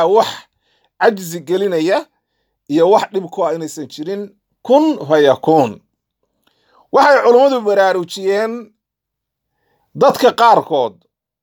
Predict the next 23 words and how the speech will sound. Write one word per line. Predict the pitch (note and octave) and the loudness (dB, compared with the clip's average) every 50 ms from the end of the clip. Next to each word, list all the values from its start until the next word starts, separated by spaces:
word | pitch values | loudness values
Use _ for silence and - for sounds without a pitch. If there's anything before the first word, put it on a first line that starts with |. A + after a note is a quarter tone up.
| _ _ _ _ | _ _ _ _
khaasatan | - - B3+ B3+ A#3+ G#3+ G#3+ G3+ G3 - G3 F#3 F3+ F3+ F3 | -8 -2 0 2 2 2 0 -2 -2 0 -2 -2 -2 -4 -6
dadka | F3 G#3 G3+ - - F3+ | -4 -6 -6 -4 -6 -8
iska | F3 - - - F#3 | -8 -8 -10 -12 -6
caamadaya, | - G3 G3 F#3+ G3+ A3 G#3 F#3 F3 E3+ F3 E3+ | -2 0 0 2 2 2 2 0 2 2 2 2
ayaa | F3 F#3+ G#3 G3+ | 2 4 4 4
waxay | G3+ G#3+ G3+ G#3+ F#3 | 4 2 2 0 -2
yidhaahdaan, | F3 E3+ E3+ E3 E3 F#3 G3+ A3 A#3 A#3+ B3 A#3+ _ _ _ _ _ _ _ _ _ _ _ _ _ _ _ _ _ _ _ _ _ _ _ _ _ _ - | -2 -2 -2 -2 0 0 -2 -2 -2 -4 -6 -12 _ _ _ _ _ _ _ _ _ _ _ _ _ _ _ _ _ _ _ _ _ _ _ _ _ _ 2
ee, | E3+ F3 F#3 | 4 6 6
Ilaahay | G3 G#3+ A#3 A3 G#3 G3 G3 G3 | 8 8 6 6 6 4 4 2
markay | F#3+ G3+ G#3 G3 - G#3 F#3+ | 0 -4 -6 -6 -4 -6 -4
baryayaan, | F#3 G3 G3+ A3 G#3+ G#3+ A3+ A#3+ A#3+ B3 B3 A#3+ - _ _ _ _ _ _ _ _ _ _ _ _ _ _ _ _ _ _ _ _ _ _ _ _ - | -4 -4 -4 -2 -2 -2 0 0 0 0 -2 -6 -12 _ _ _ _ _ _ _ _ _ _ _ _ _ _ _ _ _ _ _ _ _ _ _ _ 0
ee, | E3 F3 F#3 F#3+ F#3 F3+ - F#3+ | 2 4 6 6 6 4 4 4
Allah | G#3+ A3+ A#3+ A#3 G#3+ | 4 4 6 4 2
subxaanahu | - - G#3+ F3+ G3+ A3+ A3+ A3 G#3+ G#3 | 2 -2 -10 -6 -4 -2 0 0 0 -2
wa | G3+ | -2
tacaala | G3+ - G#3+ F#3 G3+ A#3 B3 A#3 A3 G#3 G3+ G3+ G3 - _ _ _ _ _ _ _ _ _ _ _ _ _ _ _ _ _ _ - | -4 -6 -6 -2 0 2 2 4 4 4 2 2 0 -2 _ _ _ _ _ _ _ _ _ _ _ _ _ _ _ _ _ _ -2
arrinkiisu | A#3 B3 B3 A#3+ A#3 G#3 F#3 G#3+ A3 G3 E3+ - G#3+ G3+ G3 | 0 0 2 2 -2 -4 -6 -10 -12 -12 -12 -8 -6 -4 -2
waa | F#3+ F#3 F3+ | 0 0 -2
bayna | F3+ F#3+ A3 A#3 A#3+ A3 G3+ | -2 -2 -2 -2 -2 -2 -2
alkaafi | F#3+ F3+ F3+ - A#3 G#3+ G#3+ G3+ E3 F#3+ | -2 -4 -4 -2 0 2 2 2 2 0
wannuun | G3 F3+ E3+ E3 E3+ F#3 G#3 G3+ F3 C#3+ | -2 -2 -2 -2 -2 0 0 0 0 0
bay | C3 A#2 | -2 -4
dhahaan. | G#2+ A#2+ G#2+ G#2+ G2 E2+ | -4 -6 -8 -10 -12 -12